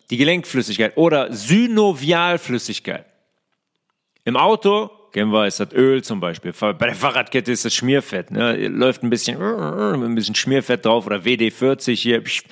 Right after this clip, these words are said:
da läuft die wieder wie geschmiert. Bei uns ist das eigens produzierte Gelenkflüssigkeit.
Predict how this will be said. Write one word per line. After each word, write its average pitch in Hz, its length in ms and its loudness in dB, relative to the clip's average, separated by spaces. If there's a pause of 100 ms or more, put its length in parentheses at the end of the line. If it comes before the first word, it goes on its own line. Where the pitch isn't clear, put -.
(280)
da 92 80 -8
läuft 117 320 0
die 107 80 2
wieder 87 240 -4
wie 117 240 0
geschmiert. 101 580 -2 (640)
Bei 104 80 0
uns 196 260 2
ist 143 160 -4
das - 240 -2
eigens 143 360 -4
produzierte 123 560 -4
Gelenkflüssigkeit. - 800 -6